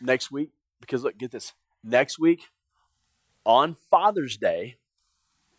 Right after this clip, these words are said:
we're gonna learn some powerful lessons from a guy named Gru in Despicable Me three. Okay? It's gonna be awesome. You're gonna love it. So bow your head, close your eyes. Let me pray for each one of us. Father,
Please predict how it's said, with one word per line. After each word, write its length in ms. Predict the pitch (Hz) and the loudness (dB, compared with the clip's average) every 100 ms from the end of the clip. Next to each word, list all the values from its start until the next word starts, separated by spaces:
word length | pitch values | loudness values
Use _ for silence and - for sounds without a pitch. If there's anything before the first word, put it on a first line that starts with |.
| _ _ _ _ | _ _ _ _
we're 240 | 117 147 | 4 6
gonna 180 | 165 151 | 6 4
learn 460 | 143 147 151 160 160 _ _ _ | 4 4 4 2 -4 _ _ _
some 180 | - 123 | -12 -10
powerful 380 | - 147 147 147 | 2 4 4 4
lessons 500 | 147 147 165 156 - _ _ _ | 4 4 -6 -8 -8 _ _ _
from 160 | 143 | -4
a 60 | 135 | 2
guy 240 | 143 143 | 4 4
named 320 | 151 147 143 143 - 131 | 4 0 0 -4 -20 -12
Gru 400 | 117 135 110 92 _ _ _ _ _ _ _ _ - | 2 4 4 -2 _ _ _ _ _ _ _ _ -2
in 100 | 143 | 0
Despicable 540 | 135 - 135 131 131 | 0 2 0 0 -2
Me 180 | 127 123 | 2 2
three. 440 | 117 120 104 85 _ _ | 0 -4 -4 -4 _ _
Okay? 280 | 107 135 123 | -2 2 2
It's 140 | 131 - | 0 -4
gonna 140 | 135 | -4
be 140 | 123 | 0
awesome. 400 | 104 107 - 104 104 | 0 0 -2 -8 -2
You're 140 | 123 | 0
gonna 100 | 117 | 2
love 160 | 113 101 | 2 0
it. 80 | - _ - | -10 _ 0
So 160 | 170 | 2
bow 160 | 147 208 | 6 6
your 140 | 208 | 6
head, 140 | 196 175 | 4 2
close 220 | 190 170 | 2 4
your 120 | 160 | 4
eyes. 100 | 135 | 4
Let 80 | 143 | 2
me 60 | 147 | 0
pray 180 | 147 | 2
for 80 | 127 | 0
each 140 | 127 127 | -2 0
one 100 | 107 | -2
of 80 | |
us. 180 | 98 - - _ - - - _ _ | -2 -16 -20 _ -16 -16 -20 _ _
Father, 560 | - 160 151 127 98 | 4 6 6 2 -6